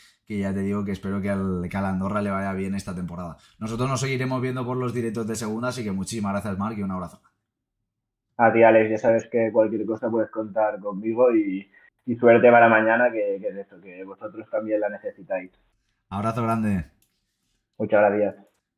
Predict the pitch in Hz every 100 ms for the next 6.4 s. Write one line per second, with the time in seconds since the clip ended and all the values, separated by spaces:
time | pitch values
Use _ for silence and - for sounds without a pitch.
0 | _ _ 92 101 98 90 73 80 101 92
1 | - 104 92 95 104 98 98 95 92 92
2 | 90 90 95 95 95 95 92 90 95 107
3 | 123 - _ _ 117 117 135 139 139 143
4 | 139 131 139 131 131 127 127 135 131 139
5 | 127 120 127 127 123 120 117 113 107 117
6 | 113 117 113